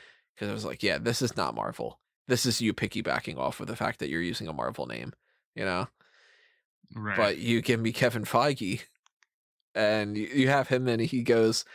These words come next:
Speaker 1: "I'm working on something," and I'm like, "Here's twenty bucks." <laughs> Like, you know, like, just, what is, I don't know. It doesn't matter what it is. "Here's twenty bucks. Give it to me." You know?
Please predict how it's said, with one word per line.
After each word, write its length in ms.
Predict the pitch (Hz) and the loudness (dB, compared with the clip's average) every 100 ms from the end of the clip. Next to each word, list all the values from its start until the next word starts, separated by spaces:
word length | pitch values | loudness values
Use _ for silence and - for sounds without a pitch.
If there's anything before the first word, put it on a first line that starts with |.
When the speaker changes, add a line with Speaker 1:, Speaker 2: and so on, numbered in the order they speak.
| - - - - | -20 -20 -14 -4
Speaker 1:
"I'm 80 | 123 | 2
working 240 | 156 151 | 2 0
on 120 | 113 110 | -2 0
something," 380 | 113 - 113 113 | 0 0 0 0
and 120 | 110 | 0
I'm 100 | 110 | 2
like, 180 | - - | 2 2
"Here's 280 | 135 123 - | 2 2 2
twenty 200 | 139 131 | 0 4
bucks." 480 | 165 170 - - - _ | 4 2 0 -4 -6 _
<laughs> 380 | 202 - - - - | 0 0 2 0 2
Like, 320 | 247 - - | 0 0 2
you 100 | 175 - | 4 4
know, 120 | - 190 | 2 2
like, 300 | - - - - | 0 -2 -4 -4
just, 320 | 320 - - - - - 466 - - _ _ - - | -4 -6 -12 -12 -8 -6 -4 -4 -8 _ _ -20 -8
what 260 | 120 131 208 | 2 4 4
is, 200 | 165 - | 4 4
I 160 | 135 | 6
don't 120 | 156 160 | 6 6
know. 260 | 156 107 | 4 4
It 120 | 139 | 2
doesn't 220 | 139 139 156 | 2 2 4
matter 240 | 185 147 | 4 6
what 140 | 135 | 6
it 80 | 127 | 8
is. 240 | 123 120 - | 6 6 4
"Here's 200 | 139 - | 2 4
twenty 200 | 160 160 | 4 6
bucks. 300 | 190 180 - | 4 2 0
Give 160 | 147 | 4
it 40 | 190 | 6
to 40 | |
me." 200 | 160 151 _ _ _ _ - | 6 2 _ _ _ _ -4
You 100 | 135 | 2
know? 260 | 135 143 | 2 2